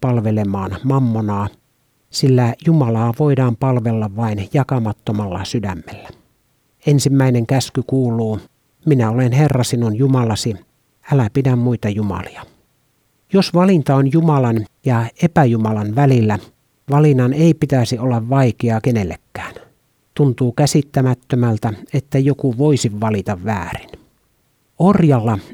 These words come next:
ei kuitenkaan ole valtaa valita. Jeesus opetti tässä asiassa totuuden. "Totisesti, totisesti minä sanon teille, jokainen, joka tekee syntiä, on synnin orja.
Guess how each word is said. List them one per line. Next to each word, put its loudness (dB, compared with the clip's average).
ei 2
kuitenkaan 0
ole 0
valtaa 2
valita. -2
Jeesus 0
opetti -2
tässä -2
asiassa -2
totuuden. -6
"Totisesti, 0
totisesti -2
minä 0
sanon -2
teille, 0
jokainen, 2
joka -2
tekee 0
syntiä, 0
on -2
synnin -2
orja. -6